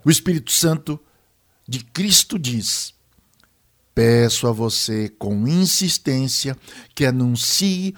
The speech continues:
o que Cristo revelou." Insista, quer seja oportuno, quer não.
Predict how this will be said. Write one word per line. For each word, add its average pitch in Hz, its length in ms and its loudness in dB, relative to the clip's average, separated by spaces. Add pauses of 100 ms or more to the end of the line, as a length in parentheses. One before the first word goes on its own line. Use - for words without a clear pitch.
o 135 100 -2
que 143 180 -4
Cristo 120 640 -2 (160)
revelou." 101 640 -2 (400)
Insista, 214 800 0 (280)
quer 135 180 0
seja 120 300 0
oportuno, 196 760 0
quer 156 260 -4
não. 90 300 -6